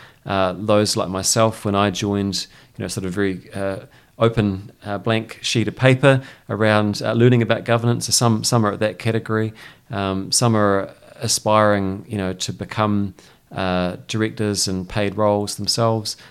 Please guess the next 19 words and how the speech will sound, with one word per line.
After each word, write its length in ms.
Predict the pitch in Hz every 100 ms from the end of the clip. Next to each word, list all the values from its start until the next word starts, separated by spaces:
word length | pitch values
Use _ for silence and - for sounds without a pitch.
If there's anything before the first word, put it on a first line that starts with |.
| -
Others 240 | - 131 95
are 40 |
looking 300 | 98 92 95
to 140 | -
improve 400 | 101 95 113 104
their 100 | 104 98
capabilities 680 | - 107 110 107 101 104
so 100 | -
they 60 | 107
can 160 | - 101
contribute 500 | 101 123 113 107 -
to 160 | 110
a, 200 | 104 101
a 60 | 104
community 380 | - 123 120 107
organisation 680 | 95 95 92 90 98 95 104
or 100 | 98
their 140 | 101
own, 320 | 107 123 113